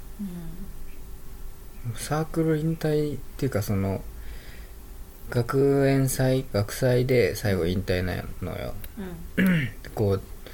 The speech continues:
Speaker 2: ダンスサークルだったじゃん。
Speaker 1: うん。
Speaker 2: で、こう、一応、ブレイクダンスの、まあ、こう、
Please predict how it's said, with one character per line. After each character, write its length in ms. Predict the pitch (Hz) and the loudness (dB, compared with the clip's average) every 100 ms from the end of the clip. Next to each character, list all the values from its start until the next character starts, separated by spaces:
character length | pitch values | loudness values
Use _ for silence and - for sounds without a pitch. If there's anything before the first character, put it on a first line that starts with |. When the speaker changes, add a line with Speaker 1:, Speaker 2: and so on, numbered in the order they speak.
| - - - - | -14 -14 -14 -8
Speaker 2:
ダ 140 | - 107 | 0 0
ン 60 | |
ス 100 | 117 | 2
サ 80 | - | 2
ー 60 | 110 | 2
ク 80 | 98 | 2
ル 60 | |
だ 80 | - | -2
っ 40 | |
た 120 | - - | -4 -6
じ 80 | |
ゃ 60 | - | -8
ん。 40 | - | -6
Speaker 1:
う 20 | 113 | -2
ん。 40 | |
Speaker 2:
で、 120 | 95 | 0
こ 380 | 92 - 95 90 | 2 2 4 2
う、 40 | - | 0
一 140 | - 117 | 0 4
応、 280 | 113 107 - - - - - - - - | 6 6 2 -6 -12 -12 -12 -14 -12 -2
ブ 80 | 113 | 2
レ 80 | |
イ 40 | 117 | 4
ク 100 | 120 | 4
ダ 140 | 123 | 4
ン 80 | 123 | 4
ス 160 | 113 101 | 2 2
の、 320 | 113 95 - - | 4 2 0 0
ま 140 | 101 | 0
あ、 60 | 82 | 0
こ 200 | - | -4
う、 60 | 82 | -4